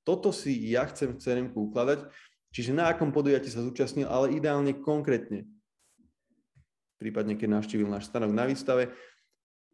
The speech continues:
Záujem o obsah, aký prejavil, napríklad e-book, či sa alebo prihlásil do newslettera. A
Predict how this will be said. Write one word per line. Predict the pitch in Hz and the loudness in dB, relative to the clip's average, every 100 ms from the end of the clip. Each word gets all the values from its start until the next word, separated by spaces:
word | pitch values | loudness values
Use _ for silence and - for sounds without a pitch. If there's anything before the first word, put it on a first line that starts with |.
| _ - - | _ -20 -8
Záujem | 113 139 160 135 104 | 0 2 4 4 2
o | |
obsah, | 107 - 156 156 | 0 -2 -2 -2
aký | 156 175 | -4 -4
prejavil, | 170 165 160 | 0 0 0
napríklad | 131 110 113 107 | -2 -4 -4 -2
e-book, | 127 139 135 - | -2 -2 -4 -6
či | - 117 | -12 0
sa | 117 | 4
alebo | 107 107 | 4 4
prihlásil | 127 135 123 120 107 | 4 2 2 0 -2
do | 143 | -2
newslettera. | 147 151 143 135 131 - _ _ _ - | 0 0 2 0 0 -10 _ _ _ -6
A | 110 107 104 | -2 0 -2